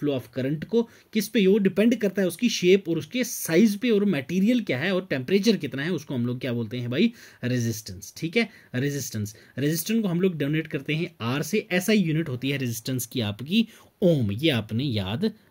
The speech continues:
रखना है ओम, ठीक है। तो ओम आप लोग ऐसे डिनोट करते हो, ठीक है, ओम, ओके, ओम, रेजिस्टेंस की एसआई वैल्यू ओम। चलो, यस,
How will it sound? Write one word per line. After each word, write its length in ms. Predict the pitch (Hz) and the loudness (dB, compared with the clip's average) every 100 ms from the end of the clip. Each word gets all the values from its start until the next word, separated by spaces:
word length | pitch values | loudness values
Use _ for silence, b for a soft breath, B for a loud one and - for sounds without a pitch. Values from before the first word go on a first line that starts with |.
| - | -10
रखना 380 | 104 - 98 90 - | -10 -8 -10 -10 -14
है 60 | - - | -20 -8
ओम, 280 | 131 113 104 | -2 0 -2
ठीक 240 | 117 156 | -4 0
है। 140 | 208 b b b 151 | 0 b b b -8
तो 120 | - | -4
ओम 220 | 151 147 117 | -2 -2 -2
आप 200 | 107 110 | -4 -2
लोग 240 | 160 - | -4 -4
ऐसे 340 | 113 107 160 190 _ - | -6 -4 -4 -4 _ -12
डिनोट 440 | 107 104 98 101 - | -4 -2 -2 -4 -8
करते 320 | 101 101 90 | -10 -12 -16
हो, 240 | - - - | -18 -20 -14
ठीक 160 | 156 | -8
है, 120 | 196 - _ | -8 -8 _
ओम, 220 | 113 92 87 - - | -8 -8 -10 -18 -12
ओके, 240 | 117 226 196 b b 127 | -4 -2 -4 b b -6
ओम, 200 | 101 104 | -4 -2
रेजिस्टेंस 540 | 120 123 - 147 147 | -4 -4 -6 -6 -4
की 200 | 196 226 B B - | -4 -4 B B -6
एसआई 300 | 135 151 139 | -2 0 0
वैल्यू 380 | 127 156 226 - | 0 0 0 -2
ओम। 160 | 92 - _ _ - | -14 -16 _ _ -8
चलो, 260 | - - - b b b b b b b b _ _ _ | -6 -6 -14 b b b b b b b b _ _ _
यस, 380 | 156 147 - - | 0 0 -4 -6